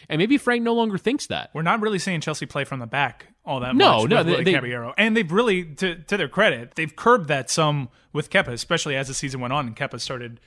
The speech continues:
Speaker 2: making more
Speaker 1: It's only
Speaker 2: gas
Speaker 1: when
Speaker 2: back there.
Speaker 1: absolutely necessary, whereas under the previous manager, they would try and play out, um, out of almost anything,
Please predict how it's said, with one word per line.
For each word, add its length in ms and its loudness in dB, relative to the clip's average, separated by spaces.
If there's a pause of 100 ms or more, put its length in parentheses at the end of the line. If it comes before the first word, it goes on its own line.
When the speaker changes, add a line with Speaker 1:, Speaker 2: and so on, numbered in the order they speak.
(260)
Speaker 2:
making 280 -12
more 220 -14
Speaker 1:
It's 140 2
only 140 8
Speaker 2:
gas 40 8
Speaker 1:
when 60 8
Speaker 2:
back 80 -2
there. 80 4
Speaker 1:
absolutely 460 4
necessary, 680 -2
whereas 560 0
under 340 0
the 140 -8
previous 340 -2
manager, 280 -4
they 160 -2
would 180 -2
try 220 -2
and 100 -4
play 220 -4
out, 160 -2
um, 320 -2
out 240 -2
of 100 -6
almost 320 -4
anything, 480 0